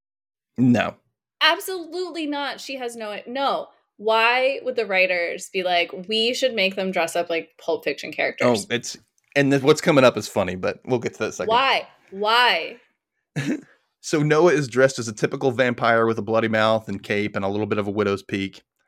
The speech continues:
Speaker 1: And Emma enters and goes right up to Maggie, who's serving punch as the chaperone. Emma asks where Clark is, but Maggie doesn't know. The sheriff hasn't returned her texts. I'm like, "Guys,
Speaker 2: Like,
Speaker 1: in this
Speaker 2: Emma
Speaker 1: scenario,"
Speaker 2: cares.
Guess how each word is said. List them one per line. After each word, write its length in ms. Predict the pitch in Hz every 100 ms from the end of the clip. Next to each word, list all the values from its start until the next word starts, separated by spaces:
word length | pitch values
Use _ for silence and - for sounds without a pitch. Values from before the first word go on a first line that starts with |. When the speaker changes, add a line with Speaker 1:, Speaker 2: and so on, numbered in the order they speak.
| _ _ _ _ _ -
Speaker 1:
And 540 | 117 113 110 107 104 -
Emma 180 | 135 165
enters 460 | 147 139 147 139 131
and 80 |
goes 180 | 120 113
right 220 | 113 127
up 80 | 139
to 100 | 156
Maggie, 540 | 135 117 110 113 113 -
who's 260 | 123 110 -
serving 380 | 139 147 139 127
punch 320 | 127 123 -
as 100 | 113
the 60 | 123
chaperone. 640 | - 98 - 95 90 92 -
Emma 200 | 110 120
asks 360 | 104 107 - -
where 160 | 131
Clark 380 | 185 - 220 -
is, 240 | 98 95 -
but 280 | 98 98 - _ _ 117
Maggie 240 | 160 120
doesn't 280 | 95 - 101
know. 320 | 139 147 92 - - -
The 40 | 110
sheriff 340 | - 165 -
hasn't 180 | 101 101
returned 320 | 101 - 113
her 80 | 131
texts. 560 | - 208 - - - -
I'm 80 | 110
like, 180 | 107 95
"Guys, 560 | 101 101 110 160 170 - _ _
Speaker 2:
Like, 160 | 233 240
Speaker 1:
in 120 | 220
this 80 | 220
Speaker 2:
Emma 80 | 226
Speaker 1:
scenario," 720 | 233 226 208 208 202 - -
Speaker 2:
cares. 320 | 104 104 120